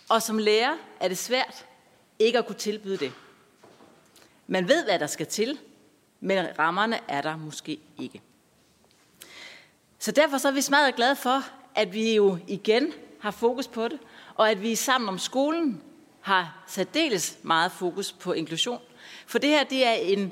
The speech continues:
super kompleks opgave, som vi som lærere, eller vi som skoleledere, eller vi som K L ikke kan løse enkeltstående,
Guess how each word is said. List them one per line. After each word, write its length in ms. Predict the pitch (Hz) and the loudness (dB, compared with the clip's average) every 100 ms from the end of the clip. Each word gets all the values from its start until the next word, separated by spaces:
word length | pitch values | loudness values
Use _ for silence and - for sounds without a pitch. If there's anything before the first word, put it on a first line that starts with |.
| - | -10
super 320 | - 320 320 190 | -8 -4 -4 -4
kompleks 420 | 180 160 214 185 | -6 -4 -4 -2
opgave, 440 | 190 - 196 190 - - - | -4 -2 -4 -4 -8 -18 -2
som 360 | - 208 170 - - - - | 2 2 0 -8 -20 -14 0
vi 100 | 214 | 2
som 200 | 254 214 | 2 2
lærere, 420 | 175 160 185 165 | 4 4 4 2
eller 140 | 156 | 0
vi 140 | 160 202 | -2 -2
som 140 | 220 | -4
skoleledere, 540 | - 208 214 233 202 190 | -4 -2 0 0 0 0
eller 160 | 180 | 0
vi 160 | 175 214 | -4 -4
som 260 | 226 202 - - - | -2 -4 -6 -20 -10
K 60 | 220 | -4
L 200 | 214 - 220 | -2 -2 -4
ikke 180 | 247 | -4
kan 140 | - 220 | -4 -2
løse 440 | 190 220 262 - - - - | 0 -2 -4 -10 -16 -10 -2
enkeltstående, 640 | 285 247 214 - 226 196 | 0 0 -6 -2 -2 -2